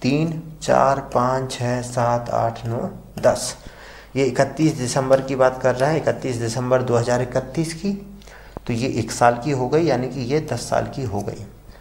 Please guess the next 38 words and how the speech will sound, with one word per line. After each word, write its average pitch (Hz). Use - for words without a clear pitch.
Next 139
year 139
क्या 139
करने 139
वाले 139
हैं, 175
इसे 127
फिर 131
काटेंगे 147
और 123
यहाँ 120
पर 135
फिर 139
plantation 107
कर 113
देंगे, 107
फिर -
इसे 131
काटेंगे, 165
इसे 117
करेंगे। 107
तो 190
इस 202
type 185
से 185
क्या 147
है 170
कि 185
एक 170
क्रम 151
बन 120
जाता 104
है 123
आपका 139
कि -
आप 160
हर 180
साल 143